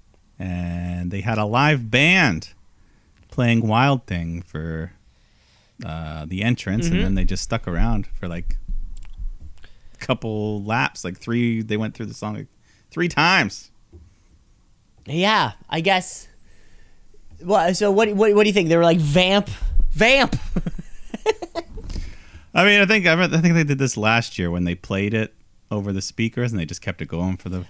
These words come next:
Speaker 1: like, first half of the match. So I guess
Speaker 2: Oh,
Speaker 1: they
Speaker 2: yeah.
Speaker 1: wanted to repeat it.
Speaker 2: Yeah, yeah.
Speaker 1: But
Speaker 2: Well, I mean, it is Anarchy. Like, there's no, like, script. Anarchy is supposed to be wild and crazy.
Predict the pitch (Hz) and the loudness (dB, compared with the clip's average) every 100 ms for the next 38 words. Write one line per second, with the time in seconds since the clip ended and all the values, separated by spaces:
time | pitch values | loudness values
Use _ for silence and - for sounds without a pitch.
0 | - - 85 - 87 90 - 90 - 82 | -16 -16 -16 -10 -10 -8 -8 -10 -10 -10
1 | 82 87 - - 67 73 247 269 277 285 | -8 -8 -10 -14 -12 -2 2 4 4 2
2 | 294 277 262 269 254 - 78 82 82 92 | 0 -4 -8 -8 -8 -8 -10 -12 -8 -8
3 | 90 - 160 185 185 185 - - 165 170 | -8 -8 -4 0 2 0 -2 -4 0 0
4 | 165 165 196 233 254 262 285 233 240 254 | 2 2 4 4 4 4 4 4 4 4
5 | 233 180 175 160 185 185 220 196 226 240 | 2 0 -2 0 0 2 2 2 2 2
6 | 233 196 - - 208 196 - - 196 208 | 2 0 -6 0 2 2 -2 -2 2 0
7 | 214 214 190 175 175 180 151 135 127 135 | 0 -2 -2 0 0 -2 -4 -4 0 0
8 | 135 123 123 117 - 127 120 110 107 95 | 2 0 -2 -6 -8 -6 -4 -4 -6 -8